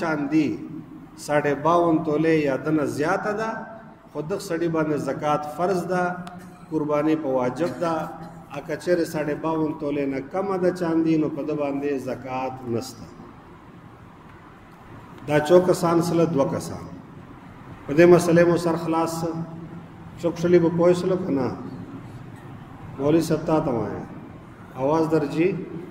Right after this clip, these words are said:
مال اواز درځي؟ صحیح ده اواز؟ اچھا. اوس یو دریم کس ته، لکه نن سبا چې کوم د مور د کور زنانه دي، چې دو سره چاندي هم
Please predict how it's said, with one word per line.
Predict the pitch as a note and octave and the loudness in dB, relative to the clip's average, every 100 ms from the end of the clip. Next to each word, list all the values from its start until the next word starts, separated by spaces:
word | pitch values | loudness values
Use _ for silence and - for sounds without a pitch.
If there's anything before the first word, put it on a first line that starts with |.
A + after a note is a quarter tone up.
| - - - - - - - - - - - - - | -14 -16 -16 -18 -18 -16 -16 -18 -18 -16 -16 -14 -6
مال | C#3 C#3 | 2 4
اواز | D#3 E3+ E3 | 6 6 6
درځي؟ | D#3+ D#3 F3+ | 4 4 2
صحیح | F3 D#3+ F3+ | 4 4 4
ده | G#3+ | 4
اواز؟ | F#3+ B2 - - - - - - - - - C3+ C3 | 4 4 2 -4 -8 -10 -12 -14 -16 -16 -6 2 4
اچھا. | - - - - - - - - - - | 2 -4 -10 -12 -14 -16 -18 -20 -20 -6
اوس | F#3+ A#3+ A#3 | 2 4 6
یو | A3+ F3+ | 4 6
دریم | F3 A#3+ A#3+ G3 | 8 8 6 4
کس | E3+ D#3+ F3 | 4 4 4
ته، | |
لکه | D#3+ D#3 D3+ | 6 4 2
نن | D3+ F#3 A3 | 4 4 4
سبا | - E3 D3+ D#3 | 0 -2 0 0
چې | D3+ C#3+ C#3+ | 0 -4 -2
کوم | D#3 | -2
د | D3+ D3 | -2 0
مور | F3+ F3 | 2 2
د | D#3+ D#3+ | 0 2
کور | D#3+ D3 | 2 2
زنانه | C3+ B2+ B2 B2 A2+ | 0 -2 0 -2 -4
دي، | G#2+ - - - - - - - - - - - - | -6 -8 -14 -16 -18 -20 -20 -20 -20 -20 -20 -20 -12
چې | C3+ D3 | -4 2
دو | F3 | 4
سره | F3+ E3+ D#3+ | 4 0 0
چاندي | E3 D3 D3 F3 | 0 2 2 2
هم | E3 | 2